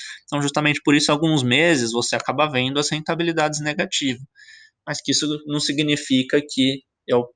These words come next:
vou perder todo o meu dinheiro. Aqui é sempre lembrar também do, do tempo na hora de pensar os investimentos. E aqui ele põe a rentabilidade anual.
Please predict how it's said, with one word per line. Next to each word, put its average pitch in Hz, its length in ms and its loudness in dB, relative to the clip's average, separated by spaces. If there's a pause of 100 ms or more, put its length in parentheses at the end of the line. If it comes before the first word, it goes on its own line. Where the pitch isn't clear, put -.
(100)
vou 120 200 2
perder 123 320 4
todo 123 160 2
o - 20 0
meu 127 140 4
dinheiro. 135 480 2
Aqui - 180 -10
é 120 60 -6
sempre 127 320 -6
lembrar 127 320 2
também 131 340 -2
do, 135 240 0
do 139 220 -2
tempo 127 500 -2 (100)
na 135 240 4
hora 123 200 6
de 127 200 -2
pensar 123 380 0
os 120 120 -4
investimentos. 120 760 -2 (540)
E 135 80 0
aqui 127 180 -2
ele 139 220 2 (160)
põe 127 180 0
a 131 40 2
rentabilidade 127 680 0
anual. 123 460 -2